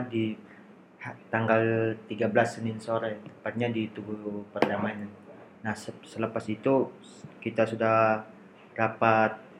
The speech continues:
mm, pembentukan korlap. Nah, pada saat selesai rapat, eh,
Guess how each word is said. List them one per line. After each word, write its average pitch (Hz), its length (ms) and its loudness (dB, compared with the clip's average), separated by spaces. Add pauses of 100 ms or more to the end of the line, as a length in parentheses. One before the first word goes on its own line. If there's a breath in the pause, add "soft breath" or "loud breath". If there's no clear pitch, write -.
(180)
mm, 110 180 -6
pembentukan 107 640 -4
korlap. 110 480 4 (1040)
Nah, 110 240 -2
pada 113 220 4
saat 104 240 -4 (100)
selesai 117 460 0
rapat, 123 400 2 (580)
eh, 113 260 6